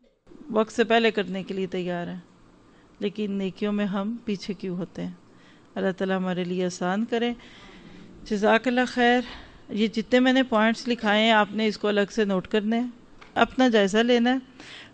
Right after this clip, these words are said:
आप देखिएगा, इन चंद दिनों में आपकी शख्सियत खुल के सामने आ जाएगी और आपका फ़ायदा है।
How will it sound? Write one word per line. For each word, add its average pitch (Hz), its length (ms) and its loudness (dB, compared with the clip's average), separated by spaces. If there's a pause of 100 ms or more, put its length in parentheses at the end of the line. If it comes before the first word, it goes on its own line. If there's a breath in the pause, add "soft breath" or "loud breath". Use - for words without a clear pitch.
आप 262 180 4
देखिएगा, 269 460 0
इन 311 180 0
चंद 247 340 4
दिनों 220 300 4
में 269 160 4
आपकी 202 340 0
शख्सियत 208 460 -6
खुल 208 220 -2
के 233 120 -2
सामने 196 360 -6
आ 180 60 -6
जाएगी 170 340 -10 (1000 loud breath)
और 240 340 -2
आपका 240 320 -2
फ़ायदा 214 320 -2
है। 214 100 -8